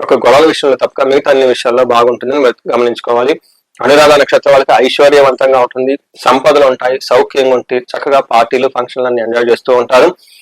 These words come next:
అయితే వీళ్ళకి మరణము, కలహము, అంటే ఈ టైంలో మీరు ఇప్పటివరకు ఏదైనా గనక పనులు చేస్తుంటే ఈ టైంలో అది ఆగిపోయే అవకాశం ఉంటుంది, ముందుకు పోదు. దీన్ని మరణం అంటారు సంస్కృతంలో.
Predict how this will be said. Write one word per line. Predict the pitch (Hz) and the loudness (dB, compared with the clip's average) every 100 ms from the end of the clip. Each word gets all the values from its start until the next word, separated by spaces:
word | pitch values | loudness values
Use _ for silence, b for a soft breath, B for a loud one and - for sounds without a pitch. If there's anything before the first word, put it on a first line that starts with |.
| b _ - | b _ -2
అయితే | 143 170 | 0 2
వీళ్ళకి | 156 160 - - _ _ _ _ _ _ _ _ - _ _ - | 2 2 -2 -4 _ _ _ _ _ _ _ _ -20 _ _ -6
మరణము, | 131 135 170 190 180 185 | 0 2 4 4 4 2
కలహము, | - 131 123 123 127 117 - _ _ 117 | 2 0 0 0 -2 -4 -8 _ _ -8
అంటే | 143 | -2
ఈ | 143 175 | 2 2
టైంలో | - 135 139 139 | 2 0 2 0
మీరు | 135 139 | 0 -4
ఇప్పటివరకు | - 143 143 139 | 0 2 2 2
ఏదైనా | 127 131 | -2 0
గనక | 123 117 | 0 0
పనులు | 117 120 131 | 0 0 0
చేస్తుంటే | 123 - 127 131 | 0 -2 -10 -6
ఈ | 123 123 | -2 -2
టైంలో | 120 123 135 | 0 0 2
అది | 135 | 2
ఆగిపోయే | 110 117 117 127 | 2 0 -2 0
అవకాశం | 113 120 113 123 | 0 -2 -6 -6
ఉంటుంది, | 117 127 123 | -6 -6 -6
ముందుకు | 117 117 120 | -6 -8 -8
పోదు. | 120 131 139 165 | -4 -2 -2 -4
దీన్ని | 127 117 | -6 -8
మరణం | 107 110 123 135 | -6 -2 0 0
అంటారు | 131 131 | -2 -4
సంస్కృతంలో. | - 117 117 120 120 123 | -6 -6 -6 -6 -4 -4